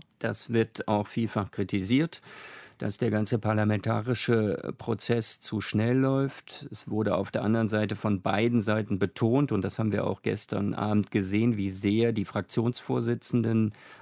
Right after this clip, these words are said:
einbezogen worden sind. Da wurde ja, äh, gefragt, äh, wo ist eigentlich Annegret Kramp-Karrenbauer, wo ist Saskia Esken, wo sind also die Parteivorsitzenden, die beiden Frauen von der Union und S P D, denn Ralf Brinkhaus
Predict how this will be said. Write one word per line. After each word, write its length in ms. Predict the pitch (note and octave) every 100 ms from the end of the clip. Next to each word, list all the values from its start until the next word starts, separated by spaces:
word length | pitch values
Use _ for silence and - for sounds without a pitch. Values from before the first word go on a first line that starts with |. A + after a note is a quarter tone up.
| -
einbezogen 840 | A2+ A#2 B2+ C3 C#3 C3 C3 A#2+
worden 300 | A2+ A#2+ B2
sind. 360 | A2+ B2 C#3 -
Da 160 | F#2+
wurde 220 | G2 G#2 G2+
ja, 420 | G2 G2+ G2 -
äh, 300 | - F2 F2 _
gefragt, 640 | - F2+ - G2+ G#2 - -
äh, 240 | - F#2+ G2+
wo 100 | G2
ist 160 | G2 G#2
eigentlich 420 | G2+ G#2+ G#2 -
Annegret 440 | G2 F#2+ G2+ F#2+
Kramp-Karrenbauer, 880 | - G2+ F#2+ G#2+ G#2+ G#2+ G2+ G2+ G2
wo 120 | F#2+
ist 140 | G#2 -
Saskia 440 | G2 - - G2
Esken, 420 | G#2 - - G#2
wo 100 | F#2+
sind 180 | G2 -
also 220 | G2+ F#2+
die 120 | F#2
Parteivorsitzenden, 1400 | - A2 - B2 B2+ - G2+ F#2+ F#2 G2+ - - G#2 A#2
die 80 | G#2
beiden 320 | F#2+ G2 F#2+
Frauen 440 | - G#2+ A2 A2+ G2+
von 260 | - G2
der 200 | F#2+ F#2 - - - - -
Union 480 | - G2 G2 G2+ G#2
und 240 | F#2 -
S 160 | F#2+ -
P 160 | G#2+
D, 220 | F2+ G2 G2+
denn 160 | G2
Ralf 240 | G2 G2+ -
Brinkhaus 580 | A#2+ B2+ G2+ G2 F2+